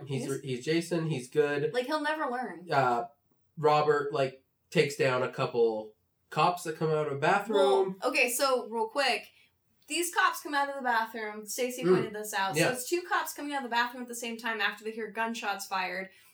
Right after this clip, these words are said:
Speaker 2: They, one of them is zipping up their
Speaker 1: <laughs>
Speaker 2: pants, and they're right behind each other.
Speaker 1: <laughs>
Speaker 2: Then also, whenever Robert has been shot by Steven and Jessica, they're
Speaker 1: Mm-hmm.
Speaker 2: getting away, he takes two of the police officers
Speaker 1: That's
Speaker 2: that
Speaker 1: right.
Speaker 2: come out, and he smacks their
Speaker 1: Smacks them.
Speaker 2: heads together,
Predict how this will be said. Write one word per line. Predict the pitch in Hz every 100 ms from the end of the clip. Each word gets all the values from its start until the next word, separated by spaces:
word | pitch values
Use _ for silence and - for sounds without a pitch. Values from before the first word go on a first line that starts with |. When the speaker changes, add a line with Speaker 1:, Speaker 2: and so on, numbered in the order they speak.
| _ -
Speaker 2:
They, | 262 294 285 _
one | - 277 359
of |
them | 440 427
is | 294
zipping | 156 320 320
up | 294
their | 262
Speaker 1:
<laughs> | 254
Speaker 2:
pants, | 240 233 269 -
and | 247
they're | 285 294 214 -
right | 262 262
behind | 240 226 202 233
each | 254
other. | 294 302 311
Speaker 1:
<laughs> | 143 139 - _ _ -
Speaker 2:
Then | 359 415
also, | 262 226 233 208 196 208
whenever | 233 226 226 233 226 220 214 - 202
Robert | 214 208 - 214
has | 220
been | 208 208
shot | - 208 185
by | 202 202 196 196 - -
Steven | - 214 202 190 190 190 -
and | 196
Jessica, | 190 190 - 202
they're | 139
Speaker 1:
Mm-hmm. | 139
Speaker 2:
getting | 139 190 190
away, | 180 175 220 254 - _ _ _ _
he | - 285 285
takes | 285 320 320 -
two | - 311 311
of | 277 -
the | 247
police | 254 285 285
officers | 277 269 269
Speaker 1:
That's | 139 135
Speaker 2:
that | 262
Speaker 1:
right. | 240
Speaker 2:
come |
out, | 208 247 294 - _ 262
and | 285
he | 320
smacks | - 269 254 349
their | -
Speaker 1:
Smacks | - -
them. |
Speaker 2:
heads | 247 240 -
together, | 339 339 370 -